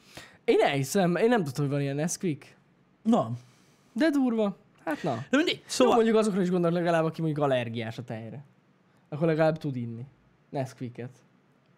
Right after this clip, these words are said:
Speaker 1: A növényi tejből.
Speaker 2: Igen, igen, igen.
Speaker 1: Nem egy rossz dolog.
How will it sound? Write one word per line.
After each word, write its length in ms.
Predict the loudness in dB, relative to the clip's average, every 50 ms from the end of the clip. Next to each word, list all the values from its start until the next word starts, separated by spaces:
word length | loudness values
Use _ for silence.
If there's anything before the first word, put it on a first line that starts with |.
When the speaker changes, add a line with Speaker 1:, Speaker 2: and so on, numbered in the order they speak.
| _ _ _
Speaker 1:
A 120 | -8 -4
növényi 420 | -2 0 2 2 2 2 0 0 -2
tejből. 420 | -2 -2 -2 -2 -2 -2 -4 -4 -6 -6 -8
Speaker 2:
Igen, 360 | -6 -6 -6 -6 -6 -10 -12 -14 -16 -14
igen, 440 | -12 -12 -10 -10 -10 -10 -10 -12 -12 -14 -18 _ -20 -20
igen. 360 | -20 -20 -20 -20 -20 -20 -20 -20 _ _ _ _
Speaker 1:
Nem 160 | _ -10 -8 -6
egy 100 | -6 -6
rossz 160 | -6 -6 -8
dolog. 340 | -8 -8 -8 -6 -8 -8 -10